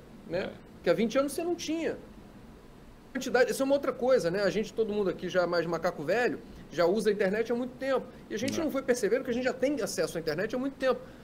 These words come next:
Speaker 1: Mas a quantidade anual de gente que foi tendo mais acesso à internet, principalmente com o smart-, com, com o smartphone, é gigantesca. Então, você tem, você tem hoje noventa por cento do país conectado, um país de duzentos milhões de pessoas.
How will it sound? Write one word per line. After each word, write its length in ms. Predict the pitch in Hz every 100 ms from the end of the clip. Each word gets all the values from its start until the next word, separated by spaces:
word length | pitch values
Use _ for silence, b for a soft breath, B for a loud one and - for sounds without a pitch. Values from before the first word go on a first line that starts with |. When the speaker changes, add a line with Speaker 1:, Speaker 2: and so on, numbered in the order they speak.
| b
Speaker 1:
Mas 160 | 185 196
a 60 | 208
quantidade 840 | 254 302 - 233 170 170 147 139
anual 520 | 175 233 175 165 147
de 160 | 135 151
gente 300 | 127 190 202
que 40 |
foi 100 | -
tendo 220 | 165 175 151
mais 320 | 156 247 214
acesso 400 | 151 - 160 170
à 40 |
internet, 480 | 151 127 147 170 160
principalmente 420 | 185 190 170 170
com 60 | 175
o 40 |
smart-, 320 | 165 151 147 -
com, 240 | 160 147
com 140 | 135 147
o 40 |
smartphone, 560 | 139 135 - 170 208 - - - B B B -
é 60 | -
gigantesca. 680 | 320 381 - 247 277 -
Então, 180 | 120 139
você 100 | 165
tem, 160 | 208 -
você 120 | 196
tem 140 | 240
hoje 360 | 208 240 262 240 - - - - 175
noventa 340 | 170 220 254
por 60 | -
cento 140 | 254
do 60 | 247
país 260 | 190 233
conectado, 600 | - 240 240 190 208 185
um 40 | 117
país 240 | 127 139
de 80 | 180
duzentos 300 | 165 190 196
milhões 220 | 202 214
de 40 | 208
pessoas. 520 | 285 - 233 190